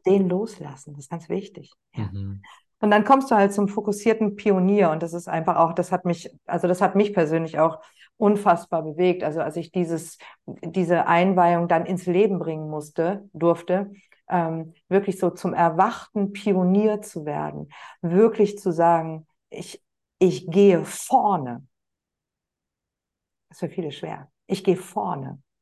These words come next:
Speaker 2: Mhm.
Speaker 1: Ja. Nicht, nicht, ich orientiere mich an jemandem, sondern ich gebe den Ton an. Ich gehe eigenverantwortlich voran und ich übernehme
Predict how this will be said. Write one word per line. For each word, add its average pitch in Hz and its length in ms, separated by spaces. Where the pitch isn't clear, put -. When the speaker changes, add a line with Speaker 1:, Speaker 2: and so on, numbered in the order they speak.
Speaker 2:
Mhm. 120 120
Speaker 1:
Ja. 131 240
Nicht, 214 260
nicht, 202 420
ich 170 140
orientiere 175 460
mich 185 200
an 147 140
jemandem, 143 540
sondern 147 460
ich - 500
gebe 175 260
den 156 200
Ton 175 360
an. 143 300
Ich 208 420
gehe 156 400
eigenverantwortlich 175 1600
voran 147 680
und 160 280
ich 160 240
übernehme 160 800